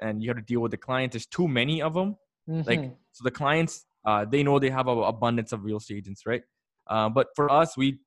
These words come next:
Speaker 1: listened to some, uh, a mentor named Shane Hillier and Matt Kramer.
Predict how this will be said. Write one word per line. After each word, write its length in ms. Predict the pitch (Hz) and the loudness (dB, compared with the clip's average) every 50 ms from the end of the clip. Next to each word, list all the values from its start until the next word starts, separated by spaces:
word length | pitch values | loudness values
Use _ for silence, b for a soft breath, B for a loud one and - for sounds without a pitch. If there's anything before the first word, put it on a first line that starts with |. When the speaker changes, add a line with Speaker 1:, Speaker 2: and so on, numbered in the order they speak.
| _ _ | _ _
Speaker 1:
listened 300 | 95 117 135 135 - 143 139 | -8 -6 -6 -6 -4 -4 -4
to 60 | 135 | -4
some, 300 | - - 135 127 127 - - | -2 -2 -2 -2 -2 -6 -4
uh, 260 | 113 107 104 101 - - | -4 -2 -2 -2 -2 -2
a 60 | 110 | -2
mentor 300 | 113 120 123 120 - 131 | 0 0 0 0 -2 -2
named 320 | 123 123 120 117 113 110 - | -2 0 -2 -2 -4 -6 -8
Shane 500 | - - 123 120 120 131 143 151 151 - _ _ _ | -10 -6 -2 -2 -2 -2 -2 -4 -6 -10 _ _ _
Hillier 460 | - 123 120 123 135 147 160 180 - _ _ _ _ _ _ _ - | -6 -4 -2 0 2 2 0 0 -2 _ _ _ _ _ _ _ -8
and 120 | 101 104 | -4 -2
Matt 260 | 107 110 113 107 - | 0 0 0 -2 -4
Kramer. 460 | - - 110 113 120 143 165 185 185 | -8 -6 -4 -4 -2 -2 -2 -4 -4